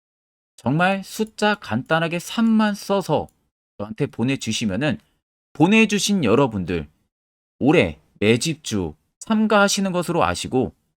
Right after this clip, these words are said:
제가 곧바로 문자로 종목을 보내드릴 테니까 제가 말씀해드린 그 매수 가격에서 접근을 하시고요. 목표가도 해당 목표가 딱 지켜서 수익 실현을 여러분들 하시고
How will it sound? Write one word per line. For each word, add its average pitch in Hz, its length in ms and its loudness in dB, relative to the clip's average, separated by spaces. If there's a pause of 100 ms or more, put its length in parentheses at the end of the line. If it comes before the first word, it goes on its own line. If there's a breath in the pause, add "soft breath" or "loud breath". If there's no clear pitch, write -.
(120)
제가 101 380 -6 (420)
곧바로 113 540 -2
문자로 92 600 -4 (640)
종목을 113 460 0 (220)
보내드릴 123 500 0
테니까 98 440 0 (340 loud breath)
제가 175 320 6
말씀해드린 190 960 2
그 165 100 0
매수 117 560 2
가격에서 123 840 0
접근을 120 500 -4
하시고요. 143 480 -2 (400)
목표가도 180 720 2 (480)
해당 196 340 0
목표가 110 600 -4 (240)
딱 233 220 2
지켜서 107 680 -4 (320)
수익 214 220 -2
실현을 127 580 -4 (300)
여러분들 92 420 -6 (380)
하시고 110 420 -6